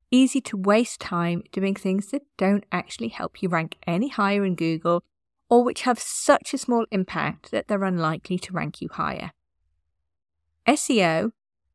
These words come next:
done well, does not need to take up a lot of time. No, S E O does not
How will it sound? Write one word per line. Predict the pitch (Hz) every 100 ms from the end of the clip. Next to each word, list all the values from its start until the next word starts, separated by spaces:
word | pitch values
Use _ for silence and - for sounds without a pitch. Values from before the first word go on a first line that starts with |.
| _
done | 190 220 247
well, | 185 160 170 202 _ _
does | 175 165
not | 175 -
need | 196 202 -
to | -
take | 185 175
up | 175 -
a | 170
lot | 156 -
of | 185
time. | - 156 151 147 _ _ _ _ _ _ _ _ _
No, | 190 170 - 160 _ _ _ -
S | 196 -
E | 254
O | 220 220 220 -
does | 180 -
not | 185 220